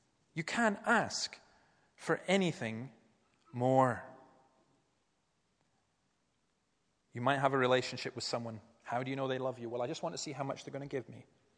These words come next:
how much time they give me, how much money they give me, how much of their life they give me. And maybe all of our lives, in our relationships, we're looking and we're wondering, saying, "I wonder how much they really, really, really love me." In Jesus,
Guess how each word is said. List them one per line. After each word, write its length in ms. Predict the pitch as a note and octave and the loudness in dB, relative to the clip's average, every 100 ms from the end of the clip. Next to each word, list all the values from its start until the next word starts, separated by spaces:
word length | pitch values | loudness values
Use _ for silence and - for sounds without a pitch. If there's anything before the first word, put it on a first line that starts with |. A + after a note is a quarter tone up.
| _ _ _ | _ _ _
how 200 | - D3 | 0 0
much 340 | C#3+ C#3 - - | 2 -2 -6 -6
time 280 | D#3 C#3+ | -2 -2
they 100 | B2 | -2
give 180 | A2+ G#2 | -6 -6
me, 180 | G#2 G#2+ - - - | -8 -16 -20 -20 0
how 200 | C3+ C#3 | 2 2
much 360 | C#3+ C#3+ - - - | 0 -6 -12 -14 -6
money 300 | D3 D3 C#3+ | 4 4 4
they 140 | B2 A#2+ | -4 -6
give 220 | B2 A#2 | -6 -6
me, 180 | A#2 G#2 - | -10 -12 -14
how 180 | - D3 | 2 4
much 240 | C#3+ C#3 C#3+ | 4 2 0
of 80 | |
their 140 | C3 C3+ | 0 4
life 320 | C3+ C3 - | 4 4 -2
they 120 | A#2+ | -8
give 180 | A2+ A#2 | -8 -8
me. 160 | A#2 G#2 _ _ _ _ _ _ _ - | -10 -12 _ _ _ _ _ _ _ -4
And 100 | B2+ | 4
maybe 260 | C#3+ C#3+ | 6 8
all 200 | C#3+ D3+ | 8 8
of 80 | D3+ | 8
our 120 | D#3 | 6
lives, 400 | D#3 E3 - - - - | 6 2 0 -8 -10 2
in 80 | C#3+ | 6
our 120 | C3+ | 6
relationships, 760 | C#3 D#3 E3 - C3+ C#3+ - | 6 4 2 -4 -6 -6 -4
we're 120 | C#3 C3 | -2 0
looking 260 | - - | 0 -2
and 100 | C3 | 0
we're 80 | C3 | 0
wondering, 420 | C3+ D3 D3 C3 | 4 2 2 -4
saying, 220 | B2+ D#3 | -4 -4
"I 60 | G3 | -2
wonder 300 | E4+ F4 E4+ | -2 0 0
how 120 | G#3+ | 0
much 220 | G3+ E3+ | -2 -2
they 100 | - | -4
really, 340 | E3+ E3+ F#3 D3 | 0 4 4 4
really, 240 | B2+ B2 | 4 2
really 240 | A#2 A2+ A2+ | 0 0 0
love 180 | A2 | 0
me." 180 | A2+ G2+ - _ - - - - - _ _ _ _ _ _ _ _ _ _ _ _ _ _ _ _ - | -2 -14 -16 _ -20 -20 -20 -20 -20 _ _ _ _ _ _ _ _ _ _ _ _ _ _ _ _ -4
In 140 | C3+ | -2
Jesus, 680 | C3 F3+ C3+ G#2 - - - | 4 4 4 -2 -4 -8 -12